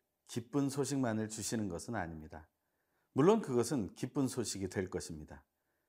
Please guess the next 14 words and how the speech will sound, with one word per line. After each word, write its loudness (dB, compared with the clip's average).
하지만 2
상황과 4
형편 0
속에서 0
우리는 -2
슬픔을 0
느끼고 -12
괴로움을 6
느끼는 -2
순간들이 -2
있습니다. -10
그 4
순간 2
속에서도 -2